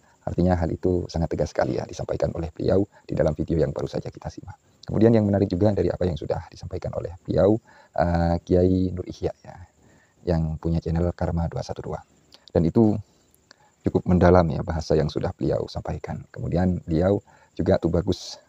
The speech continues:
eh, Mogi ya, kalau tidak salah, eh, Tubagus Mogi di dalam narasinya itu juga cukup tegas ya. Saya cermati, saya pahami dari apa yang sudah beliau sampaikan itu. Dan tentu itu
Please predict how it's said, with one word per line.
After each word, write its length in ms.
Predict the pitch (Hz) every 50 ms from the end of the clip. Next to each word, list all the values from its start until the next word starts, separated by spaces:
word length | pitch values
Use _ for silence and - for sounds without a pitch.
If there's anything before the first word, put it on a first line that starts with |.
| _ _
eh, 80 | - 87
Mogi 320 | 87 92 87 95 95 80
ya, 160 | - - -
kalau 160 | - - 73 -
tidak 160 | 71 - -
salah, 240 | - - 98 113 - _ _ _ _ _ _ _ _ _
eh, 240 | - 50 - - - - -
Tubagus 240 | 82 85 90 87 - 90
Mogi 320 | 87 85 - 110 113 117
di 80 | - -
dalam 240 | 80 87 87 92 113
narasinya 400 | - 87 85 80 - 85 90 90
itu 240 | - 110 107 104 - -
juga 320 | - 85 82 - 82 82 76 -
cukup 240 | - - 82 - -
tegas 320 | 80 - 87 82 - -
ya. 160 | - - - -
Saya 480 | - - - - - - - 80 -
cermati, 400 | - - - 85 82 - - 101
saya 240 | 98 - - - - - -
pahami 400 | - - - 90 95 104 117 - _ _ _ _
dari 240 | _ - 85 85 -
apa 160 | - - 82
yang 80 | 80 85
sudah 400 | - - - - 80 - - -
beliau 400 | - - - - - - - -
sampaikan 480 | - - - - - - - - 78 -
itu. 160 | - - - - - _ _ _ _ _ -
Dan 80 | 82
tentu 240 | 82 80 85 - 92
itu 100 | 95 101